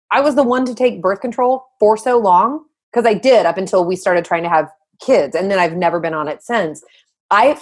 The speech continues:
flat out refuse to have any kind of invasive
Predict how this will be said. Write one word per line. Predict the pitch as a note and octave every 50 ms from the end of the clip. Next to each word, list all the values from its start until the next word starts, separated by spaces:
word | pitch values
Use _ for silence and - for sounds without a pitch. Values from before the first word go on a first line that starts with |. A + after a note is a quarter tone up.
| - - -
flat | A3+ G#3 G3 G3+ G3 G3+ G#3+ A3 - -
out | G3+ F#3+ F#3+ F#3 - G3
refuse | F3+ G3 G3 F3+ - - - F#3+ F#3+ G#3 G#3 F#3+ F3+ D#3+ D3+ - - - _ _ _ - _ -
to | - G#3+ G3+
have | D3 E3+ F3 E3 D#3+ D3+ D3 D3 D3 - _ _ _ _ _ -
any | C4+ C#4 C#4 C#4+ C#4 C#4 C4+ C#4 C4+ C4 A#3 -
kind | - - - A3+ G#3+ G#3 G3+ G3+ G3 F#3+ - -
of | F3 F3 F3 F3 E3+ E3 D#3+ _ _ _ _ _ -
invasive | G#3+ G#3+ G3+ F#3 D3 F#3 F3+ F3+ F#3+ F#3+ - - F#3 F3 E3+ E3+ E3+ E3 D#3+